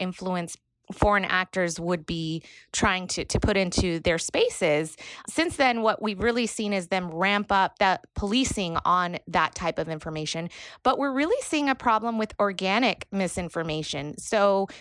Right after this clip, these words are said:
misinformation coming from users, from politicians, in ways that are harder to police because you almost need instant fact checking. A lot of these things are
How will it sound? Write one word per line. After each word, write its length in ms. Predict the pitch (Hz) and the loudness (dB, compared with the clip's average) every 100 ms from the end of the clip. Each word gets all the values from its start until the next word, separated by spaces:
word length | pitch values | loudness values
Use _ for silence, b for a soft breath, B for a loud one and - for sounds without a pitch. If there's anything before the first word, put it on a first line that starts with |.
| - | -2
misinformation 720 | 240 285 269 254 240 233 226 | 0 2 0 2 0 0 -2
coming 280 | 220 214 208 | 0 -2 -2
from 200 | 208 196 | -2 0
users, 600 | 185 220 196 165 175 - | 0 0 2 0 -2 -4
from 220 | 190 185 | -4 -4
politicians, 920 | - 202 190 - 214 - 170 165 160 B B B B _ 240 | 0 2 2 2 0 0 0 -2 -6 B B B B _ 0
in 180 | 220 | 2
ways 420 | 220 233 269 277 220 | 4 4 4 0 2
that 200 | 226 208 | 2 2
are 160 | 202 | 2
harder 320 | 202 - 233 233 | 4 2 2 -4
to 200 | - 214 | -8 -8
police 680 | 196 175 180 143 - - B B - | -8 -8 -8 -6 -8 -10 B B -8
because 580 | 196 233 208 196 180 - | -4 0 4 4 0 -8
you 240 | 202 202 220 | -8 -2 0
almost 320 | 226 220 220 | 2 0 0
need 200 | 202 190 | -2 -2
instant 460 | 226 240 - 214 - | -2 -2 -2 -6 -6
fact 400 | - 214 214 - | 0 0 0 -2
checking. 560 | 208 175 175 160 165 B B B | -2 -2 -4 -6 -6 B B B
A 60 | 196 | 0
lot 220 | 196 208 | 2 2
of 100 | 220 | 0
these 280 | 214 202 - | -4 -4 -4
things 640 | 214 196 190 190 190 - - | -2 0 0 0 -2 -6 0
are 380 | 180 175 175 | 0 2 0